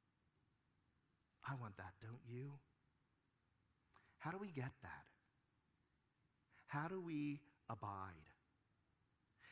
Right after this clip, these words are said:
How do we learn to trust less in our plans and more in God's plans for us? The church talks about means of grace, those practices, those disciplines that help us stay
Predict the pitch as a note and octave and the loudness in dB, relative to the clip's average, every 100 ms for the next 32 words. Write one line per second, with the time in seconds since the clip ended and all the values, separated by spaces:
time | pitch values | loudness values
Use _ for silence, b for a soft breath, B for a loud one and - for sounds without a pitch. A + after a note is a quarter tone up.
0 | B - F3 A3+ A#3+ F#3 D3+ D3 D3 - | B 6 6 4 0 2 6 6 4 0
1 | B2+ - C3 B2+ B2+ C#3 C#3+ - C3+ A#2+ | -2 4 6 4 4 6 6 4 2 0
2 | A#2+ G#2+ A#2+ C3 - - G2 F#2+ G2+ G2+ | 2 6 8 8 4 -4 -4 -4 -4 -8
3 | - _ B B B C3+ D3 E3+ G#3+ G3 | -12 _ B B B 0 2 2 0 -2
4 | D3+ A#2 A#2+ A2+ - - G#2+ G#2+ A2 - | -2 0 2 0 -4 -2 0 -2 -4 -6
5 | G2+ F#2+ E2+ - - - - _ _ _ | -2 -2 -4 -6 -8 -10 -18 _ _ _
6 | _ _ _ _ - B B B B B | _ _ _ _ -20 B B B B B
7 | _ _ _ _ _ - - A3 A3 - | _ _ _ _ _ -10 -6 -6 -6 -6
8 | D3+ C#3 C#3 B2 A#2 - b b - B2 | -2 -2 2 4 4 2 b b -10 -2
9 | B2+ C3 A#2+ A2+ G2 F#2 F2 F#2+ - - | 2 2 0 -2 -2 -4 -4 -4 -6 -8
10 | - - _ _ b b _ E3 D#3+ - | -14 -20 _ _ b b _ 2 2 0
11 | - F#3 G3+ D3 B2+ B2+ A2+ C#3 C3 A#2 | -2 -2 0 -2 2 2 4 4 2 2
12 | D3+ D3 B2 - G#2 G2+ B2 - - E3+ | 2 2 -2 -2 -2 0 -2 -2 0 2
13 | E3+ C3+ C#3 - - A#2+ A#2 | 2 0 0 0 2 2 4